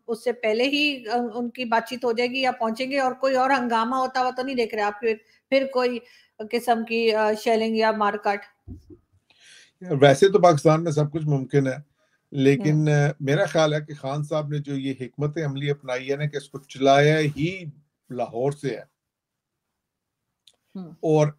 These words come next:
Speaker 2: कहा है, "मैं एक हफ्ता लूंगा, यानी I will take my time।"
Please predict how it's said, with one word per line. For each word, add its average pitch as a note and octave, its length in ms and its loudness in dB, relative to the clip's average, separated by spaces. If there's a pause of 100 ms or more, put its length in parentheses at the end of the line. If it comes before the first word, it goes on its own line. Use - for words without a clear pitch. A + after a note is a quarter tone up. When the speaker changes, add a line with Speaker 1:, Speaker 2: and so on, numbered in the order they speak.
Speaker 2:
कहा C#3+ 200 4
है, D3+ 100 2
"मैं D3+ 180 -2 (100)
एक D#3 320 -2
हफ्ता D3 300 -2
लूंगा, C3+ 540 -4 (320)
यानी C#3 240 -2 (120)
I C3+ 40 0
will C#3+ 220 0
take D#3+ 260 -2 (100)
my D#3 120 2 (120)
time।" B2+ 320 -6